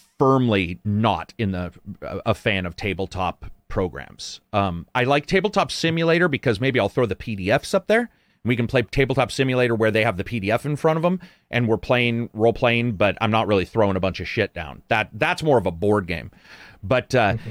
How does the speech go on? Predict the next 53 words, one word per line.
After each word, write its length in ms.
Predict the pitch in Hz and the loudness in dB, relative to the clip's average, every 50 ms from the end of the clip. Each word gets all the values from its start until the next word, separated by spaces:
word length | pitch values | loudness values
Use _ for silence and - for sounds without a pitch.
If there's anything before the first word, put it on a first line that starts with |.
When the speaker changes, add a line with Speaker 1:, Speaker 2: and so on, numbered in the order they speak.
| - - | -4 0
Speaker 1:
yeah, 140 | 160 185 | 0 2
I'm 100 | 190 196 | 2 2
not, 200 | 208 220 214 - | 2 2 0 0
I'm 220 | - 180 208 214 165 | 0 0 0 0 2
more 220 | 175 170 190 185 | 4 4 4 4
of 80 | 143 139 | 4 2
an 80 | 127 | 0
analog 420 | 123 123 131 135 127 120 110 107 95 | 2 0 0 2 2 2 2 2 0
fan. 240 | - 117 110 110 113 | -2 0 0 2 2
Even 160 | 131 139 156 | 2 2 2
if 100 | 151 120 | 2 4
we 120 | 143 135 | 2 2
do 160 | 117 113 117 | 2 0 -2
Discord, 600 | 98 87 113 113 - - - 104 95 90 87 92 - - 101 | 2 2 2 0 0 0 2 2 2 4 2 0 -4 -6 -8
sometimes 460 | - - 123 120 107 117 113 101 92 | -2 0 0 0 2 0 -2 0 0
they 40 | 104 | 0
have 140 | 92 87 - | 0 0 0
cards 320 | - 104 98 98 95 82 | 0 2 2 2 2 0
in 100 | 107 101 | -2 0
their 80 | 95 87 | 0 0
hands 240 | 101 98 95 92 | 0 -2 -2 -2
or 40 | 95 | -2
they 80 | 95 90 | -2 -2
have 120 | 92 90 | -2 -2
dice, 400 | 85 92 90 92 87 - - - - - | -2 -2 -2 -2 -4 -6 -10 -12 -8 -6
and 140 | 101 95 92 | -4 -2 -2
we, 240 | 95 87 90 87 - | -2 -2 -4 -6 -4
you 140 | 104 101 101 | -4 -2 -2
know, 100 | 92 87 | -2 -2
they 80 | 92 | -4
show 240 | - - - 113 95 | -4 0 0 0 0
the 100 | 85 90 | 0 -2
dice 300 | 85 87 95 - - - | -2 -2 -4 -4 -6 -8
to 100 | - 85 | -10 -10
it. 320 | - - 120 117 127 143 147 | -4 -2 -2 0 2 2 2
Uh, 60 | 127 | 2
like, 200 | 143 135 - - | 2 0 0 -4
something, 500 | - - 185 170 170 - 160 143 131 107 - - - - - - | -2 0 0 0 0 0 0 -2 -2 -2 -6 -10 -18 -20 -6 -4
I 100 | 139 143 | -4 -4
think 320 | - - - 175 165 - - - | -2 -2 -4 -4 -4 -4 0 2
also 320 | 143 135 143 - - 131 | 4 4 4 4 2 -2
players, 680 | 110 - - - 127 127 127 120 113 107 98 - - - - - _ | -2 -2 0 2 2 4 4 4 2 2 0 -4 -10 -16 -20 -10 _
I 120 | - 131 | -2 0
know 280 | 135 135 143 139 123 120 | 2 4 4 4 4 2
Trevor 520 | - _ - - 160 160 147 147 123 117 | 0 _ -2 0 0 2 4 4 2 2
was 180 | 104 110 107 - | 2 0 0 0
saying 160 | - 127 120 | 0 0 2
he 80 | 117 117 | 2 2
likes 200 | 113 113 - - | 2 0 0 0
to 80 | 117 | 0
roll 80 | 113 107 | 0 2
the 100 | 104 95 | 2 2
dice. 320 | 104 104 104 101 - - | 2 2 2 0 -2 -6